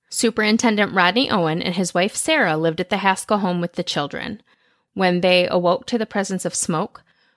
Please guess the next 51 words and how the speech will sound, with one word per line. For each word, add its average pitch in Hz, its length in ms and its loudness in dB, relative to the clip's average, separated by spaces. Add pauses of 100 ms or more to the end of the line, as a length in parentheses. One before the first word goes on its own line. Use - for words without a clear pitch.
(140)
Rodney 190 420 2
ran 180 260 0
into 220 220 0
the 277 100 -2
kitchen, 180 360 -2
hoping 196 320 0
the 190 80 0
fire 175 320 4
was 165 240 -2
contained 180 520 0
and 170 140 0
manageable, 151 580 -2
while 147 220 0
Sarah 185 340 2
gathered 170 380 2
up 165 220 -2
a 185 80 0
group 185 260 -2
of 233 140 0
young 196 260 2
boys 170 480 -2
and 175 220 0
led 160 160 0
them 185 160 2
toward 233 260 -2
safety 185 480 -2
as 156 200 0
they 170 120 2
clung 170 320 0
to 175 180 -2
her 175 120 -2
dress. - 440 -4 (1160)
Just 254 240 0
as 311 100 0
they 320 160 2
reached 240 260 2
the - 120 0
exit, 160 340 -2
she 196 160 2
remembered 175 460 2
that 247 100 -2
the - 140 -4
orphanage 151 480 -2
had 170 140 0
just 180 200 0
taken 202 300 0
in 165 180 0
a 180 60 -2
six-week-old 214 880 -2
baby 160 320 -2
boy 151 480 -8